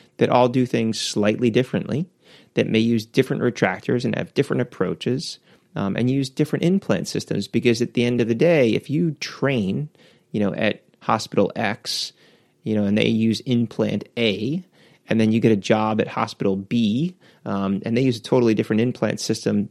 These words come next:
now you start in practice relearning all the nuances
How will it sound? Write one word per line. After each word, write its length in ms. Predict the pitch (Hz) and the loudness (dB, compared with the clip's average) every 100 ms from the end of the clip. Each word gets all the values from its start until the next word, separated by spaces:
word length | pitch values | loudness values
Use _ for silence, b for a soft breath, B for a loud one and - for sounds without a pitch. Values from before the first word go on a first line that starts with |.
| - | -4
now 420 | 123 127 131 131 | -2 0 0 0
you 160 | - 117 | 0 -2
start 400 | - 123 120 - | 2 2 2 0
in 120 | 107 | -4
practice 580 | 104 123 127 131 101 - - _ - | 0 2 2 0 -4 -4 -10 _ 0
relearning 800 | 110 117 113 104 123 95 104 143 - | 2 4 4 4 4 0 -2 -6 -4
all 140 | 123 110 | 0 2
the 100 | 107 | 4
nuances 800 | 123 135 95 - 101 95 - | 4 2 0 -2 -4 -4 -12